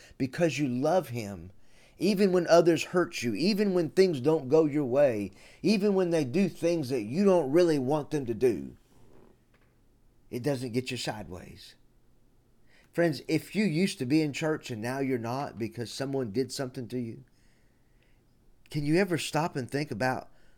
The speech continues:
the joys of serving God? I know people that are now miserable because they allowed somebody or something that happened to, in church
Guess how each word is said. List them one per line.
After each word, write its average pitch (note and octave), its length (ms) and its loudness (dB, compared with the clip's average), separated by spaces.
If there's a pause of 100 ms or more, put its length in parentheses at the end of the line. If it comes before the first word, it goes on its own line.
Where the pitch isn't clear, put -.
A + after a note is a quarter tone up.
the A2+ 80 -4
joys A2 640 -4
of G#2 160 -8
serving B2 480 -8
God? A2 480 -8 (920)
I G3 160 -2
know E3+ 240 2
people F2+ 500 -10 (960)
that C3+ 160 2
are C3+ 80 2
now D#3+ 220 0
miserable B2+ 1040 -2 (720)
because D3+ 260 0
they D#3 100 4
allowed D3 520 0
somebody D3 800 -6 (540)
or B2+ 120 0
something E3+ 920 0
that - 140 -8
happened C#3+ 500 -4
to, B2+ 120 -6
in C3 220 -6
church - 600 -8